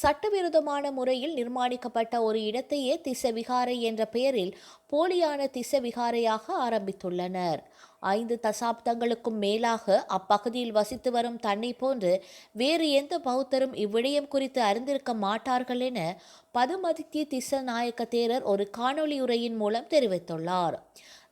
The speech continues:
இராணுவ பங்களிப்புடன் நிர்மாணிக்கப்பட்ட யாழ்ப்பாணம் காங்கேசன்துறை திஸ்ஸ ரஜபகா விகாரையின் விகாராதிபதி சத்தர்ம கீர்த்தி சங்கைக்குரிய கின்தொட்டை நந்தராம தேரருக்கு அமரபுர ஸ்ரீ கல்யாண வம்ச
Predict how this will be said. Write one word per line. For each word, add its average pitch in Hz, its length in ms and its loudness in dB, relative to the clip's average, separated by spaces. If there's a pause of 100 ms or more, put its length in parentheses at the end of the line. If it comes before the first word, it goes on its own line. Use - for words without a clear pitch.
இராணுவ 349 500 0
பங்களிப்புடன் 247 680 -2
நிர்மாணிக்கப்பட்ட 233 840 -2 (140)
யாழ்ப்பாணம் 233 680 0
காங்கேசன்துறை 233 800 0 (480)
திஸ்ஸ 302 360 -2
ரஜபகா 233 580 0
விகாரையின் 226 580 -2
விகாராதிபதி 220 880 -2 (560)
சத்தர்ம 320 640 2
கீர்த்தி 294 360 -4 (120)
சங்கைக்குரிய 233 720 0 (520)
கின்தொட்டை 254 560 0 (200)
நந்தராம 320 600 0 (100)
தேரருக்கு 277 580 2 (520)
அமரபுர 320 460 0 (140)
ஸ்ரீ 262 160 -6 (180)
கல்யாண 339 540 -2
வம்ச 262 320 0